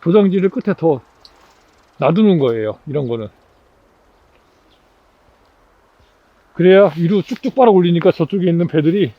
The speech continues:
영양분을 충분히 먹을 수가 있습니다.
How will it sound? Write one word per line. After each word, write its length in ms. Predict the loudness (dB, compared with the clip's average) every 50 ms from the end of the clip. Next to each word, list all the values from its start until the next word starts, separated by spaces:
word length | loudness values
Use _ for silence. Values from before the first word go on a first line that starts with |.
| _ -6
영양분을 580 | -2 0 0 2 0 0 -2 -2 -2 -2 -2 -2 -6 _ _ _ _ _ _ _ _ _ _ _ _ _ _ _ _ _ _
충분히 340 | -6 -2 -2 0 2 2 2
먹을 220 | 2 2 0 0
수가 240 | -2 -4 -2 -2 -2
있습니다. 440 | -2 -4 -6 -10 -8 -6 -8 -8